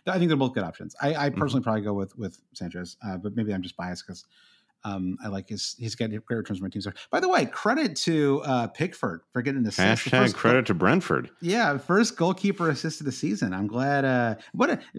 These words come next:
Speaker 1: I, God, poor, uh,
Speaker 2: <laughs>
Speaker 1: poor Damari Gray. He's been doing everything for that team, and finally
Speaker 2: <laughs> Yeah.
Speaker 1: somebody helped him out. I mean, he's, like, running around doing everything he can to score a goal. You
Speaker 2: My
Speaker 1: know?
Speaker 2: favorite tweet of the weekend was from,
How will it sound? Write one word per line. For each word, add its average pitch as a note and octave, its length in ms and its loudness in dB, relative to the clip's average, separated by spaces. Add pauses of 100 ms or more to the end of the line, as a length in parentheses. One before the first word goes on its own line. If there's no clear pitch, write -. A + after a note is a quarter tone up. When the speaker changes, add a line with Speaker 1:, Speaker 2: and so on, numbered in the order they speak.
(200)
Speaker 1:
I, D#3+ 120 -4 (440)
God, A#2+ 160 -4
poor, E3+ 440 0
uh, A2 340 2
Speaker 2:
<laughs> - 40 -16
Speaker 1:
poor A3 140 4
Damari D3 340 4
Gray. B2 200 4
He's C#3 100 0
been F#3 100 2
doing D#3+ 180 2 (100)
everything B2+ 640 0
for - 80 -2
that F#2 180 -4
team, E2+ 380 -10
and A2+ 320 0
finally B2+ 680 2
Speaker 2:
<laughs> - 0 -
Yeah. A#1 300 -4
Speaker 1:
somebody C3 340 2
helped A#2 240 0
him G#2+ 80 0
out. A2 280 0
I A#2+ 60 -2
mean, A#2+ 120 4
he's, D#3 100 2
like, E3 160 2
running C3+ 240 4
around C#3 140 4
doing D3 160 -2
everything D3+ 260 0
he B2 80 0
can D3 320 -2
to G2+ 80 -2
score A#2 280 -8
a A2 40 -8
goal. G#2+ 400 -8 (140)
You A2+ 80 -12
Speaker 2:
My F#2+ 160 2
Speaker 1:
know? - 40 -2
Speaker 2:
favorite A2 360 4
tweet G2 260 4
of E2 80 4
the D#2 80 2
weekend D2 460 0
was C2+ 420 0
from, D2 640 2